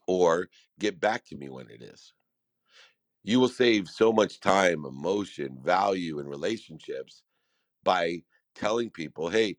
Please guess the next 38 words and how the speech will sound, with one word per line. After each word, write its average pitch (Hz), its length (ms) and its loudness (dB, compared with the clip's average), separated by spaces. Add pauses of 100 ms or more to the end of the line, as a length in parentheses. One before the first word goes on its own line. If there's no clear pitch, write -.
(240)
let's 110 300 -2
discuss 98 560 -6
this 92 240 -10
at 87 100 -2
a 92 80 -10
different 87 380 -8
time." 113 520 -2 (960)
Or, 101 160 2
"Let 107 280 2
me 113 100 -2
know 104 320 -2
when 98 240 -6
this 98 260 -8
is 120 220 0
a 101 60 -6
good 78 320 -8
time," 71 440 -8 (300)
because 95 320 2 (140)
obviously 98 680 0
it's - 220 -8
not, 110 420 -2
because 98 360 -8
you 113 100 -6
have 98 400 0 (300)
a 120 160 0
closed 117 760 0
mind. 139 680 2 (300)
And 82 100 -6
a - 20 -6
closed 92 300 0
mind 80 240 -4
has 80 160 -4
a 82 60 -14
closed 71 280 -8
heart 69 220 -8
and 69 80 -14
closed 67 340 -4
hand. 80 460 0